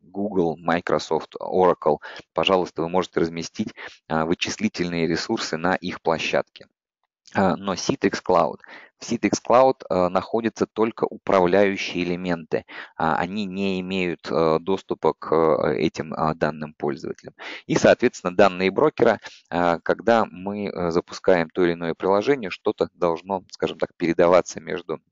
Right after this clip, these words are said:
Desktop Delivery контроллером и соответствующим ресурсом. Citrix Cloud сохраняет только метаданные пользователей и, э, метаданные приложений. Соответственно, что же это такое метаданные? Это имя пользователя,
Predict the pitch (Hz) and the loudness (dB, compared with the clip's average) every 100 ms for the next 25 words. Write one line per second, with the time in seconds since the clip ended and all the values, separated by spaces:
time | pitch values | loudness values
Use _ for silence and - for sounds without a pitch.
0 | _ _ _ _ - - 98 - 98 90 | _ _ _ _ -20 -8 -6 -4 -4 -2
1 | 90 90 82 - 95 123 151 135 123 - | 0 2 0 0 0 2 4 4 2 -6
2 | - - - 117 - 87 98 - 92 90 | -16 -16 -10 -4 2 4 2 0 -4 -4
3 | 90 92 85 95 80 - - - - - | -2 -2 -4 -6 -10 -10 -14 -18 -20 -20
4 | - - 139 - - - 110 117 117 - | -8 -4 0 2 0 2 4 4 4 -2
5 | - 92 101 104 95 _ _ 113 113 110 | 0 0 2 2 2 _ _ 2 4 4
6 | 110 92 95 - 87 85 90 82 76 60 | 0 0 0 2 2 2 0 -2 -8 -12
7 | - 101 117 107 95 87 78 82 101 - | -2 2 4 4 2 -2 -4 -2 -2 0
8 | 80 82 - 87 87 87 82 - 80 82 | 0 -2 -4 2 2 2 -4 0 0 2
9 | 82 71 - _ - - - - - - | 0 -4 -6 _ -20 -18 -16 -16 -16 -8
10 | - 85 104 - 90 - 107 98 - 95 | -2 0 0 -2 -4 -2 0 0 0 0
11 | 101 87 80 - 87 82 76 - - 95 | 2 2 2 -4 0 -2 -2 -6 -2 0
12 | 80 - _ _ 101 90 95 127 120 120 | 0 -2 _ _ -4 -2 0 2 4 6
13 | 117 - 117 110 | 4 2 0 0